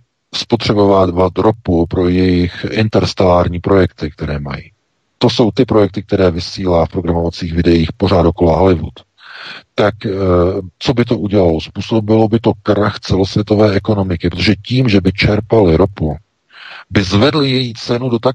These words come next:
astronomických výšek, že ve všech ostatních zemích by se zhroutily ekonomiky, které oni potřebují pro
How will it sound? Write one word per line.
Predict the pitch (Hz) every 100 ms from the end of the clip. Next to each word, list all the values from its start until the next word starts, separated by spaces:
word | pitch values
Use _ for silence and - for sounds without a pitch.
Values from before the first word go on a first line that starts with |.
| -
astronomických | - - - - 143 135 127 - - 131 123
výšek, | 110 - 98 90 90
že | 92
ve | 90 101
všech | - 143
ostatních | 117 - 127 127 127 113
zemích | 90 107 120 85 76 - - _ _ _ _ _ - -
by |
se | - 101
zhroutily | 85 95 110 110 113 117
ekonomiky, | 113 113 110 101 104 117
které | - 98 95 -
oni | 107 127
potřebují | 95 - 104 92 95 95 101 98
pro | - 95